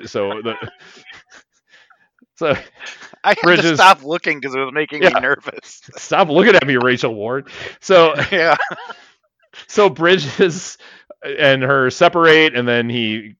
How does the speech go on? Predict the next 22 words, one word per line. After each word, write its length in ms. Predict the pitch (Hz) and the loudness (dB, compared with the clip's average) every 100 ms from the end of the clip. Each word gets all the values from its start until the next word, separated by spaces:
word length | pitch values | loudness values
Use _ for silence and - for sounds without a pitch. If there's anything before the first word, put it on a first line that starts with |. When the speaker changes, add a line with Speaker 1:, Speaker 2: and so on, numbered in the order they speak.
| - | -6
Speaker 1:
finally 280 | 117 107 113 | -4 -4 -4
goes 140 | 104 | -4
back 240 | 113 101 - | -2 -4 -6
to 80 | |
find 340 | - 135 139 135 | -4 0 0 2
her, 320 | 135 131 131 | 2 4 2
and 680 | 107 98 95 92 92 92 87 - _ _ _ | -2 -4 -4 -4 -4 -8 -14 -20 _ _ _
she, 420 | - 107 90 92 - _ _ 101 _ _ | -16 -12 -12 -14 -16 _ _ -20 _ _
the, 300 | 135 107 90 90 | -18 -14 -14 -10
the 200 | 95 92 | -10 -6
movie 260 | 120 117 | -6 -6
just 180 | 98 - | -6 -12
stops. 400 | - 156 143 127 | -4 2 2 0
It 80 | 127 | -4
doesn't 200 | 151 165 | -4 -2
even 160 | 165 117 | -4 -6
freeze 380 | - 202 254 196 | -6 -4 -4 -4
frame 260 | 147 123 | -4 0
on 160 | 117 113 | 0 0
her. 280 | 120 120 123 _ _ - | 0 -2 -4 _ _ -8
It 100 | 131 | -4
just 220 | 160 - | -4 -8